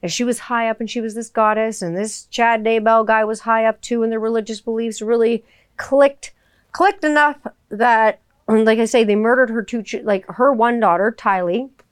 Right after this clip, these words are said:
and his son, J J, who was seven. So a sixteen-year-old girl and a seven-year-old boy go missing.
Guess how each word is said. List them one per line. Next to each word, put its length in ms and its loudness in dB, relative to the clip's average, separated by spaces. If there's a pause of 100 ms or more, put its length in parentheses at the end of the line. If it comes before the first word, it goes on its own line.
(680)
and 120 -4
his 220 0
son, 420 -2 (280)
J 220 2
J, 160 -2
who 80 -4
was 120 -8
seven. 340 -2
So 100 -6
a 40 -8
sixteen-year-old 680 -2
girl 260 0
and 80 -4
a 20 -10
seven-year-old 460 0
boy 200 -2
go 100 -2
missing. 380 -4